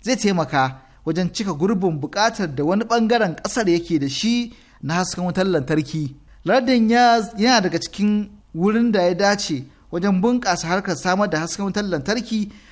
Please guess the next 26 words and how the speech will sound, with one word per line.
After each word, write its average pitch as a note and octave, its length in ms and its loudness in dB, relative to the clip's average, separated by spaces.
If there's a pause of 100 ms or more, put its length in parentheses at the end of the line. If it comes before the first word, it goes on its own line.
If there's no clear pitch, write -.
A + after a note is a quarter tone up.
(140)
don A3+ 220 0
amfanin E3+ 440 -2
manoman F3+ 460 0
ƙasar D#3 360 -2 (180)
saboda D#3+ 380 -2
wadataccen D3+ 480 -4
hasken F3+ 340 -4
rana A3 320 2
da E3+ 80 2
yake D#3+ 240 -2
da C3+ 80 -2
shi. D3 360 -8 (240)
Shugaban A3+ 380 2
na A#3 100 4
Iran G3+ 340 2
ya G3 80 -4
ƙara B3+ 260 4
da D#3 80 -4
cewa D3 520 0 (460)
lardin A3 440 2
Yazd F3 300 0
yana A3 280 2
da D#3 340 2
damammaki G3 600 2
masu D3+ 280 0
yawa D#3 400 2